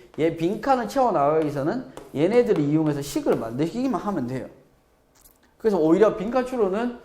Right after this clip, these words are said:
쉽습니다. 그리고 작년까지, 그러니까 올해 수능까지 빈칸 문제는 항상 뭐 조합, 컨비네이션의 문제가 나왔어요.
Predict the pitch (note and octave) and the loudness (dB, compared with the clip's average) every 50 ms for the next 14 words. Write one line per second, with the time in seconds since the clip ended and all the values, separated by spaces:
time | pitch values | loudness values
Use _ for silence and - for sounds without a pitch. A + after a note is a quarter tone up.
0 | - - - - - - - - C4+ B3 - - C4 A3+ E3+ B2 - - - - | -20 -20 -20 -20 -20 -14 -8 -6 -6 -4 -2 0 0 2 2 0 -2 -4 -8 -8
1 | - - A3+ A3+ G3 E3+ F3+ F3+ F#3 F#3 - - - - - - - - _ _ | 0 0 2 2 4 4 4 2 2 0 -6 -10 -16 -20 -20 -20 -20 -20 _ _
2 | _ _ _ _ _ _ - - - F3 G3+ A#3+ C#4 C#4+ D4 C#4 G#3+ E3 C#3+ C3 | _ _ _ _ _ _ -12 -6 -2 0 2 4 6 4 4 6 4 2 2 2
3 | C3+ D#3+ F3 D#3+ E3 D#3+ G3+ B3 C#4+ B3 G3+ - A3 A3 A3+ G#3 G3 F3 D3 B2 | 0 -2 0 0 0 2 4 4 4 4 4 2 -4 -6 -6 -2 -2 -2 -2 0
4 | B2 C3+ F3 G#3 - - - - - _ _ _ _ _ _ _ _ - D#3+ E3 | -2 -6 -6 -6 -10 -16 -20 -20 -20 _ _ _ _ _ _ _ _ -6 -6 -2
5 | - C4 C4 A#3 G3 E3+ D#3 D#3+ D#3+ D3 C#3+ C#3 C3+ C#3 - F3+ F#3 G3 G3 F#3+ | 0 0 0 0 0 -2 -2 0 0 0 0 0 -2 -4 -6 -6 -8 -8 -6 -2
6 | G3+ G3 F#3+ E3 D3+ E3+ G#3+ B3+ - - - - - _ _ _ _ _ _ _ | -2 -2 0 2 2 2 2 2 0 -8 -16 -20 -20 _ _ _ _ _ _ _
7 | _ _ _ _ _ _ _ _ - D#3+ D#3+ D3+ D3 A#2 G2 - - - - _ | _ _ _ _ _ _ _ _ -2 -2 0 0 0 -4 -6 -8 -18 -20 -20 _
8 | _ _ _ _ _ _ _ - - F#3+ G3 G3 G#3+ G#3 A3 C4+ C#4 C#4+ - D4+ | _ _ _ _ _ _ _ -14 -8 -6 -4 -4 -2 -2 -2 -2 -2 -2 -2 -2
9 | - A#2 A#2+ B2 - A2+ A2 G#2+ G2+ A2 A2 - - G#2+ - | -2 -4 -4 -4 -4 -4 -4 -4 -6 -8 -8 -10 -12 -14 -14